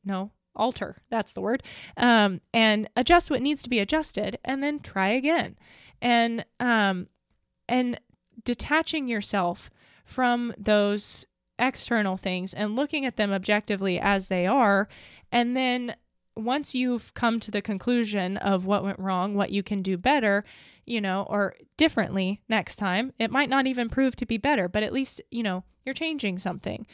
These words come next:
Doing the same thing over and over again usually does not produce different <laughs> results. Sometimes it does, but only if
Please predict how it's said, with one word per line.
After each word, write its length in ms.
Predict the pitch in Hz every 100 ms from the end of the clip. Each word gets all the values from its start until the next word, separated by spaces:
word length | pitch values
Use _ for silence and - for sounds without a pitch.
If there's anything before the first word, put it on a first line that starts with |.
| - - -
Doing 260 | 202 269 311
the 60 | 277
same 220 | 269 240
thing 160 | 240
over 180 | 220 202
and 80 | 202
over 200 | 254 220
again 280 | 190 185 185
usually 320 | 233 214 196
does 160 | 185 202
not 220 | 202 -
produce 460 | 202 175 202 185
different 400 | - 196 - 196
<laughs> 20 | -
results. 580 | 196 180 214 - - - - -
Sometimes 480 | 330 349 247 196
it 100 | 190
does, 320 | 185 180 196 - - -
but 180 | 175 -
only 580 | - 294 285 254 233 - -
if 220 | 214 196